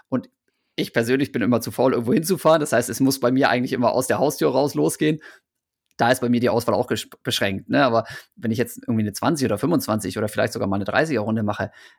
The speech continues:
ey, da gibt's so viel zu entdecken, ne? Das ist genial, ne? Wie, wie schön das auch vor der eigenen Haustür sein kann.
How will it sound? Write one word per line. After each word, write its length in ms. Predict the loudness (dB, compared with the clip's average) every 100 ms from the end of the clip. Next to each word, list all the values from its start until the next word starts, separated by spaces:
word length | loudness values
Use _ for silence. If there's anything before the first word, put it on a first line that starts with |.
| _
ey, 100 | -14
da 100 | -10
gibt's 280 | -10 -10 -6
so 200 | -2 -4
viel 280 | 0 2 2
zu 120 | 0
entdecken, 480 | -4 -4 -6 -8 -6
ne? 120 | -4
Das 140 | -4 -6
ist 200 | -10 -6
genial, 560 | -6 -4 -4 -6 -6
ne? 180 | -6 -4
Wie, 160 | -6 -6
wie 100 | -6
schön 260 | -2 0
das 140 | 0 -4
auch 120 | -4
vor 100 | 0
der 80 | 0
eigenen 240 | 0 0
Haustür 280 | -2 -2 -6
sein 240 | -6 -8 -10
kann. 260 | -10 -10